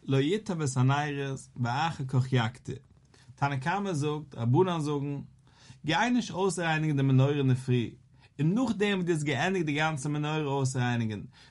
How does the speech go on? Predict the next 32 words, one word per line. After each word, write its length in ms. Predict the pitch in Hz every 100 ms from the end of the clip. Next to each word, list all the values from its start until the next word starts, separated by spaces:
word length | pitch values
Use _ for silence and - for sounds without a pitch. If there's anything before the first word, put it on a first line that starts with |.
| -
דער 260 | 135 170 185
מוז 180 | 170
גייסט 320 | 143 139 131 131
מאכן 320 | 123 117 113
דעם 140 | 107
קטורת. 500 | 107 110 101 101 151 - - - _ _ _ -
אלו 200 | 143 151
ניין. 260 | 151 139 117 - _ - - -
ערשט 340 | 175 208 202 190
מאכט 220 | 180 175
דאן 160 | 170
פינף 360 | 160 185 175 151
לעכט 300 | 160 156 -
פון 140 | -
דער 100 | 147
מנורה, 460 | 131 117 104 104 123 - - _ 123
רייניגט 440 | 131 156 156 131
דאס 300 | 123 117 -
אויס, 380 | 104 117 135 - - - - -
יאגט 400 | 170 214 220 -
דיר 180 | 180 160
שפעטער 440 | 131 180 196 180
דאס 140 | 160 131
צו 80 | 151
מאכן 300 | 143 131 127
דעם 140 | 113
קטורת, 560 | - 101 95 107 175 - - - - - 120
ואחר 460 | 135 190 233 196
כך 240 | 170 175 175
ייטב, 540 | 214 247 165 147 147 - - - -
און 220 | 147 151
נאך 180 | 220 285